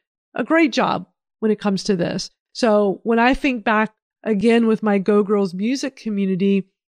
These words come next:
we had these great discussions talking about these common pain points. And it would be things that would not have really worked if it was too general of an audience, if it was this wide audience and not a niche community,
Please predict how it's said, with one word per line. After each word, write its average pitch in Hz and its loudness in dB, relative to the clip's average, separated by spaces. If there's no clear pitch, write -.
we 233 4
had 226 2
these 208 0
great 233 0
discussions 240 0
talking 247 0
about 196 0
these 202 -2
common 220 -2
pain 339 -2
points. 202 -2
And 247 2
it 269 2
would 262 2
be 277 4
things 269 -2
that 269 2
would 285 6
not 320 2
have 247 -4
really 269 2
worked 220 2
if 240 -2
it 240 0
was 226 0
too 226 0
general 196 0
of 180 0
an 185 0
audience, 180 -4
if 196 -6
it 196 0
was 208 2
this 208 0
wide 196 2
audience 185 0
and 190 0
not 190 2
a 180 0
niche 185 -2
community, 180 0